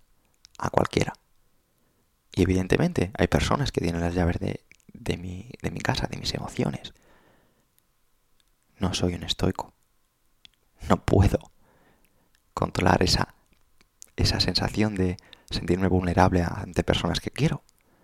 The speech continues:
Pero sí que soy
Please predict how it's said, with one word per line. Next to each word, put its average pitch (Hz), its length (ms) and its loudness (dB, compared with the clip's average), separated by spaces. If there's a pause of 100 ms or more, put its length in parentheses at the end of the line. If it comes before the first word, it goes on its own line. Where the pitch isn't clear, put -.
(760)
Pero 151 320 6 (540)
sí - 280 0
que - 200 -2
soy 87 320 2